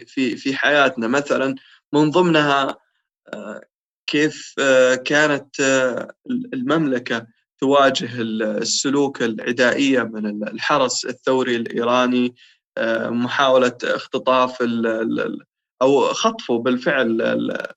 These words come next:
القنصل السعودي السابق في إيران. أقدم قصة عن هذا، أقدم قصة عن حوادث التحطم للطائرات، أبرز القصص والمواقف، كيف، كيف ت-،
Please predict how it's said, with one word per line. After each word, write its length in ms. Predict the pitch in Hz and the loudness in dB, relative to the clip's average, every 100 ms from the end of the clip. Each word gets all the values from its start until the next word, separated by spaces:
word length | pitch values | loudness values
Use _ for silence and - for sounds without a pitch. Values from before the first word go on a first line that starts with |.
| _ _ | _ _
القنصل 480 | 127 123 147 127 120 | -4 2 2 2 0
السعودي 480 | 117 - 123 131 123 | 0 -2 0 0 0
السابق 480 | 113 - 127 117 117 | 0 2 2 0 -4
في 440 | - 120 117 - | -2 0 0 -2
إيران. 460 | 120 113 120 139 131 | -2 0 2 2 2
أقدم 520 | - - 135 127 117 113 | -2 -4 -4 -2 -4 0
قصة 340 | 147 - 131 | 0 2 0
عن 180 | 113 120 | 0 0
هذا، 300 | 127 131 131 - - - _ 113 | 0 2 0 -6 -20 -20 _ -4
أقدم 680 | 98 - 160 143 135 127 - | -2 0 0 2 2 2 2
قصة 380 | 151 - 147 | 0 0 0
عن 220 | 127 123 123 | 2 2 0
حوادث 580 | 135 139 156 135 131 | 2 4 4 2 -4
التحطم 720 | 127 - - 147 - 135 120 117 | -8 -8 -4 -4 -4 -4 -2 -4
للطائرات، 680 | - 120 113 127 135 135 135 - - _ - - _ _ - | -4 0 2 2 2 2 -4 -18 -20 _ -12 -12 _ _ -4
أبرز 520 | - 254 240 170 - - | 0 4 6 4 2 -4
القصص 480 | 151 214 214 170 156 | 0 2 2 2 2
والمواقف، 420 | 139 165 170 - | 2 2 0 0
كيف، 360 | 190 185 - - | 0 0 -4 -4
كيف 220 | 185 180 | -2 -2
ت-، 360 | - - - | -8 -10 -10